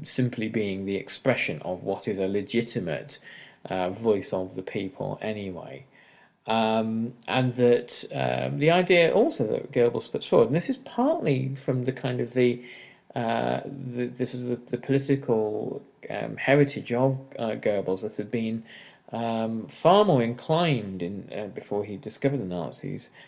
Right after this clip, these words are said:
uh, towards, um, uh, Soviet-style socialism, um, and the idea of, of revolutions as opposed to kind of extreme reactionary conservatism.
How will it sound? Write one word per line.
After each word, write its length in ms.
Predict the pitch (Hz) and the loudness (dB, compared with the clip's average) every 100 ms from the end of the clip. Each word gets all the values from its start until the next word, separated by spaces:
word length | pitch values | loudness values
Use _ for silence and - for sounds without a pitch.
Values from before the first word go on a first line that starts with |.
| - _ - | -20 _ -8
uh, 520 | 113 107 104 101 135 - | -6 -4 -4 -4 -6 -6
towards, 800 | 120 110 110 104 104 - - - | -4 0 2 2 0 -8 -8 -8
um, 340 | 104 104 101 101 104 95 | -6 -6 -6 -8 -12 -10
uh, 300 | - 107 69 | -8 -6 -6
Soviet-style 1040 | - - 123 117 113 98 - - 104 104 104 | -2 4 4 4 0 -2 -2 -6 -4 -4 -2
socialism, 880 | - 120 127 - 92 90 - 71 87 - - - _ _ - | 4 6 6 0 -6 -6 -8 -10 -12 -16 -20 -20 _ _ -8
um, 520 | 101 101 98 98 90 | -6 -4 -4 -6 -8
and 120 | 104 | -8
the 100 | 101 | -6
idea 420 | 101 104 101 101 - | -6 -4 -4 -4 -4
of, 280 | 107 104 - - | -8 -10 -14 -6
of 240 | 113 120 | -4 -4
revolutions 960 | 120 110 110 104 107 107 - 95 95 101 | 0 0 2 0 -2 -4 -6 -6 -10 -10
as 100 | 98 | -10
opposed 440 | 98 104 95 - | -4 -2 -2 -4
to 160 | - 92 | -8 -8
kind 260 | - 95 95 | -8 -8 -8
of 140 | 92 - - - - | -10 -14 -20 -20 -8
extreme 1000 | 92 - - - 113 101 98 95 95 - 101 | -8 -6 -8 -6 -4 -2 -4 -6 -8 -10 -8
reactionary 580 | 104 98 - - 95 | -4 -4 -6 -10 -12
conservatism. 1000 | 98 104 - 113 110 113 - 98 - 92 | -12 -12 -6 -4 -2 -4 -8 -10 -8 -10